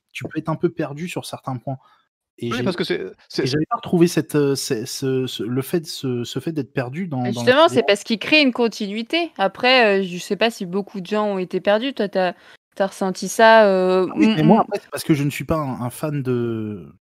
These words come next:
Speaker 1: un fan cent pour cent Marvel. C'est sûr que
Speaker 3: Hmm.
Speaker 1: si tu demandes à quelqu'un qui ne regarde que du Marvel, qui a suivi, qui lit du Marvel, pour lui, voilà, la série était pleine de références. Effectivement, je suis tout à fait d'accord avec toi.
Speaker 3: Hmm.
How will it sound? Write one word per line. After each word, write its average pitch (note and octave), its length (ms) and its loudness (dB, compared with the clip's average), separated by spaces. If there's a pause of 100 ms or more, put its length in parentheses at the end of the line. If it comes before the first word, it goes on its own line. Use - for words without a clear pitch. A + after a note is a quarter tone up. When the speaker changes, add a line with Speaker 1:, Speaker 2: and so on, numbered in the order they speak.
(140)
Speaker 1:
un G2+ 60 -14
fan C3+ 300 -6
cent B2+ 160 -6
pour - 160 0
cent C3 140 -2
Marvel. E3 320 0 (260)
C'est - 160 -12
sûr G3+ 200 -4
que G#3 100 -2
Speaker 3:
Hmm. - 60 -2
Speaker 1:
si G3 140 -6
tu - 160 -14
demandes C3+ 240 2
à A#2 60 0
quelqu'un C#3 440 -2
qui A#2 200 -6
ne A2 80 0
regarde G#2 380 -8
que E3+ 100 -4
du C3+ 200 -4
Marvel, B2+ 460 0
qui G#2 220 -16
a F#2+ 80 -16
suivi, C3 420 -12
qui G2+ 180 -12
lit C#3+ 260 -8
du B2+ 120 0
Marvel, A#2 340 0
pour - 200 -6
lui, D#3+ 160 -4
voilà, B2+ 240 -2
la F2 140 -6
série A#2 240 -8
était A2 160 -8
pleine A2+ 260 -4
de G#2 80 -2
références. G#2 560 -8
Effectivement, C3+ 480 -4
je - 60 -10
suis - 100 -20
tout - 160 -20
à G#2 60 -14
fait A2+ 80 -16
d'accord G#2+ 240 -8
avec A#2+ 160 -8
toi. B2 120 -6 (200)
Speaker 3:
Hmm. G3 260 4